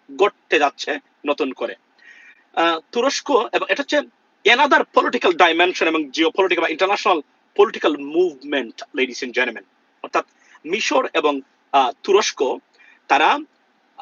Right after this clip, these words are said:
অর্থাৎ নেভাল, জয়েন্ট নেভাল ড্রিলিং করতে যাচ্ছেন তারা মেডিটেরিয়ান সিতে। মনে রাখবেন, প্রশ্ন হলো এই দুই দেশের সম্পর্ক কি মানে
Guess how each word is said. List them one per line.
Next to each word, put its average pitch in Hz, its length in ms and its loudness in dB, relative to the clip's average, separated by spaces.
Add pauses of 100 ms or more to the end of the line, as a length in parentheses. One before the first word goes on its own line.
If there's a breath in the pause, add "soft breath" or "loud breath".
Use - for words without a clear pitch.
(120)
অর্থাৎ 160 220 -4 (160)
নেভাল, 180 640 0
জয়েন্ট 226 320 2 (120)
নেভাল 175 440 0 (180)
ড্রিলিং 226 440 -4
করতে 156 220 -4
যাচ্ছেন 160 260 -2
তারা 143 180 0
মেডিটেরিয়ান 139 680 -4
সিতে। 117 320 -10 (560)
মনে 143 200 0
রাখবেন, 233 280 0 (340)
প্রশ্ন 214 240 0
হলো 170 180 2 (200 soft breath)
এই 175 80 2
দুই 208 120 -2
দেশের 233 220 0
সম্পর্ক 214 440 0
কি 233 260 -4 (380)
মানে 190 140 0